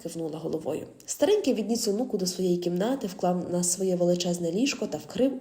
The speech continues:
улюбленою ковдрою, а потім компанію сплячій красуні склав і великий рудий кіт дідуся, який завжди був вірним, хоча й молодим супутником. «Ще раз вибач, батьку», — почулося з-за спини старого.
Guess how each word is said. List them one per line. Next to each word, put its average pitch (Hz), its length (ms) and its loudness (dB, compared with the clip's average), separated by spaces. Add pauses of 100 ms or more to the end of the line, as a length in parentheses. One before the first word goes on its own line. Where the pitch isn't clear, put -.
улюбленою 160 500 -4
ковдрою, 240 560 2 (280)
а 240 80 0
потім 381 340 2
компанію 254 520 4
сплячій 190 400 0
красуні 208 540 -2
склав 185 500 -2
і 190 100 -2
великий 196 520 4
рудий 165 280 0
кіт 226 340 0
дідуся, 233 520 0 (160)
який 202 340 0
завжди 247 500 0
був 175 200 -2
вірним, 220 360 0 (200)
хоча - 260 -6
й 226 120 4
молодим 165 420 2
супутником. - 680 -6 (360)
«Ще - 200 -4
раз 208 200 0
вибач, 185 280 -2
батьку», — - 460 -8
почулося 170 480 -4
з-за 170 160 -2
спини 170 320 -2
старого. 175 460 -2